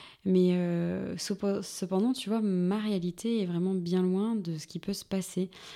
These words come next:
de notamment la méchanceté gratuite, hein, que l'on peut voir dans le quotidien, hein, euh, euh, voilà, de certaines personnes qui peuvent tailler, euh, dans le dos de, d'autres, et cetera.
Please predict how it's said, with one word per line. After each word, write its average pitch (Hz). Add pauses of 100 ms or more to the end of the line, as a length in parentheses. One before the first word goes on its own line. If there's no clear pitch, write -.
(260)
de 175
notamment 180
la 208
méchanceté 175
gratuite, 170
hein, 185
que 180
l'on 160
peut 156
voir 208
dans 190
le 165
quotidien, 170
hein, 185
euh, 165 (540)
euh, 175
voilà, 175
de 190
certaines 170
personnes 180
qui 196
peuvent 180
tailler, 175
euh, 170
dans 170
le 170
dos 175
de, 175
d'autres, 190
et 180
cetera. 180